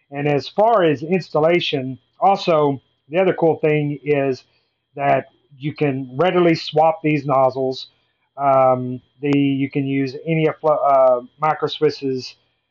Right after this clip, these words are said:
uh, nozzles for this, the C M two nozzles. Um, I've got a batch of, uh, C M two nozzles that they sent me as well, all the way up to one millimeter.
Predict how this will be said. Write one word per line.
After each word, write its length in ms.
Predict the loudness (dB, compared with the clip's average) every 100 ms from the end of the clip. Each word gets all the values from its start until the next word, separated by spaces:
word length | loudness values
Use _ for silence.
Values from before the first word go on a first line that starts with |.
| _ -6
uh, 300 | -2 0 0
nozzles 480 | 0 0 0 -4 -2
for 160 | 0
this, 260 | 2 0 -2
the 100 | -16
C 340 | -4 0 2
M 180 | 0 -2
two 520 | -8 0 2 2 -2 -6 _ _ _
nozzles. 600 | -4 0 0 2 0 0 -10 _ _ _ -6
Um, 400 | 0 2 2 -2 -2
I've 300 | -2 -2 0
got 420 | 2 2 0 -6 -4
a 220 | -2 -2 0
batch 540 | 2 4 0 -4 -6 -2
of, 320 | 0 0 -4
uh, 340 | -2 2 2
C 300 | 0 -4 0
M 160 | 0 -2
two 240 | -4 -2
nozzles 440 | 2 2 0 -2 -6
that 120 | -8
they 120 | -8
sent 280 | -6 -6 -8
me 140 | -6 -8
as 120 | -2
well, 280 | 2 2 4
all 360 | 4 4 4
the 100 | 2
way 240 | 2 4 4
up 220 | 2 -2
to 500 | -4 -2 0 -4 -6 _ _ _
one 300 | -6 -2 0
millimeter. 520 | 0 0 2 2 0